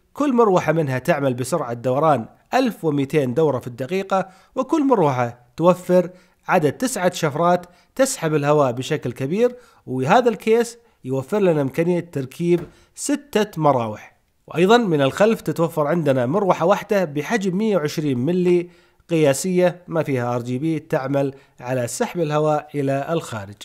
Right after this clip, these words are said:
يمكن أيضًا زي ما قلنا إضافة المزيد من المراوح أعلى الصندوق، إما بحجم مية وعشرين ملي أو مية وأربعين ملي.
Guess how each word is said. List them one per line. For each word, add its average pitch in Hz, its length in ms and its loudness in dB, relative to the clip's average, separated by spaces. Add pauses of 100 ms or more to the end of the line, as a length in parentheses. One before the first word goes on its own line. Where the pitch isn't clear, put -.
(240)
يمكن 233 360 0
أيضًا 247 320 4
زي 156 180 4
ما 147 80 4
قلنا 156 340 2
إضافة 151 320 2
المزيد 139 460 -2
من 139 120 0
المراوح 135 640 0
أعلى 196 240 2
الصندوق، 160 640 -2
إما 139 180 0
بحجم 123 460 -2
مية 143 180 0
وعشرين 123 380 -4
ملي 226 220 -2
أو 302 160 -4
مية 262 240 0
وأربعين 214 440 0
ملي. 135 320 -4